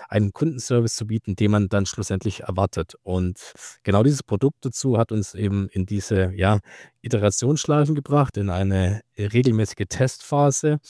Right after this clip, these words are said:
Und das Ganze wurde dann über, ja, über den Auftritt auf der O M R, ähm, vor drei Jahren ausgerollt. Ähm, und zwar mit, mit der Grundidee,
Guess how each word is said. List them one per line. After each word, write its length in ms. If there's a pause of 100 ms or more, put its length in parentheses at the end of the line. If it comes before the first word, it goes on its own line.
(400)
Und 220
das 80
Ganze 320
wurde 160
dann 240
über, 500 (460)
ja, 100
über 140
den 140
Auftritt 400
auf 120
der 140
O 120
M 100
R, 440 (120)
ähm, 400 (600)
vor 200
drei 180
Jahren 240
ausgerollt. 640 (520)
Ähm, 560
und 120
zwar 340
mit, 300
mit 100
der 80
Grundidee, 840